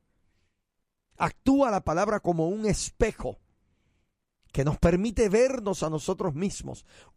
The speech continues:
cómo realmente somos. Y si no, léase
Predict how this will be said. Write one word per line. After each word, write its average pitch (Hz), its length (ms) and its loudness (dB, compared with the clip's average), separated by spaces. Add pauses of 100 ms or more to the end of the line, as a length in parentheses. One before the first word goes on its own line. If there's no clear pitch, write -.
(100)
cómo 247 420 2
realmente 170 960 -2 (140)
somos. - 920 -4 (720)
Y 131 100 -10
si 135 160 -4
no, 170 200 2
léase 156 500 -2